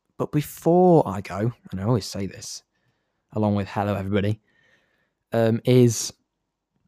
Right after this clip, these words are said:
che-, uh, blah, blah, blah. Uh, don't forget to tune in this Friday, because we have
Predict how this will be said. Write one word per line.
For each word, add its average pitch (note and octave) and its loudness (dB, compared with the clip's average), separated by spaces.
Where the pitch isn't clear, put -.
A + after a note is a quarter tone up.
che-, E3 -2
uh, B2 4
blah, A2 0
blah, G2+ -10
blah. B2 -12
Uh, A2+ 2
don't C3+ 0
forget - -2
to - -10
tune C#3 4
in A#2 4
this D3 0
Friday, - 0
because A2+ -6
we C3 0
have A#2+ -4